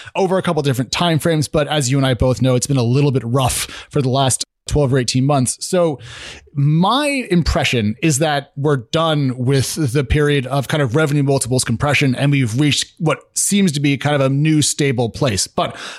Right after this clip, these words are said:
I wanted to compare that to your perspective. So are we done with the decline in revenue multiples that has been so brutal for so long?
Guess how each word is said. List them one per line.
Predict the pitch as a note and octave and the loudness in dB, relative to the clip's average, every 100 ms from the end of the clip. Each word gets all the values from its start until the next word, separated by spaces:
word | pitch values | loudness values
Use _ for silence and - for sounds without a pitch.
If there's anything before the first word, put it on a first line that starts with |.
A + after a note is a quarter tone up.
| - | -4
I | |
wanted | F3 G#3 G3 | 0 2 0
to | |
compare | F#3+ F3 E3+ E3+ | 0 0 2 2
that | D#3+ D#3 - | 0 -2 -4
to | C#3+ | 0
your | D#3+ | 0
perspective. | C#3 - B2+ A#2+ A2+ | 0 0 0 -2 0
So | E3 D3+ E3 | 0 0 0
are | E3+ | 0
we | G3 | 0
done | D3 A2 D3 F#3 A3 G#3+ - - C#3 | -2 -2 0 0 -2 -4 -10 -10 -2
with | E3+ D3+ | 0 0
the | D3+ C#3+ D3 B2+ | -2 0 2 2
decline | B2+ - A#2+ D3 D3 E3 F3+ F#3 | -2 -4 -2 -2 0 2 2 2
in | C#3+ D#3 D#3+ D3+ | 0 0 0 0
revenue | D3+ D#3+ E3 | 0 2 2
multiples | D#3 D#3 E3 E3+ D#3 | 2 0 0 0 2
that | C#3+ | 0
has | A#2 | 2
been | D3+ | 2
so | C3+ D3 | 2 0
brutal | A2+ C#3+ F3 | 2 0 0
for | E3 B2 | 0 0
so | C#3 | 2
long? | C3+ D#3 | 2 0